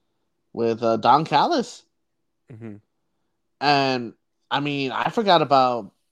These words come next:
Speaker 1: Big Bill and Ricky Starks, about them being a tag team. So maybe if they win, you know, it'll,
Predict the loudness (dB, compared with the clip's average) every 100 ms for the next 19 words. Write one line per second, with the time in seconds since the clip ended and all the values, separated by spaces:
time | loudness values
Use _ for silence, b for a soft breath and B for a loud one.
0 | _ _ _ -10 -10 -4 -2 -2 -4 -8
1 | -12 -10 -6 -6 -4 -4 -4 -6 -6 -6
2 | -8 -8 0 2 2 -2 -6 -4 -2 -2
3 | 0 0 2 0 2 0 0 0 -2 0
4 | -2 -4